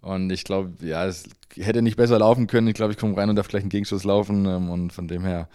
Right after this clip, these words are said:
ja, ja, war's ein, war's ein geiler Start.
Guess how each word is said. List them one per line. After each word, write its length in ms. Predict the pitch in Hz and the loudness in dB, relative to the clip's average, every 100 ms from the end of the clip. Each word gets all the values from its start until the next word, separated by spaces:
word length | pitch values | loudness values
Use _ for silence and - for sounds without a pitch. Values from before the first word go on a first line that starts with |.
| - - _ _ | -20 -20 _ _
ja, 300 | - 80 82 - _ | -4 -2 -2 -8 _
ja, 220 | 85 82 | -12 -8
war's 200 | 82 78 | -8 -10
ein, 220 | 82 80 80 | -10 -10 -10
war's 160 | 80 85 | -12 -10
ein 40 | |
geiler 220 | 82 85 | -10 -10
Start. 320 | - - - | -10 -12 -14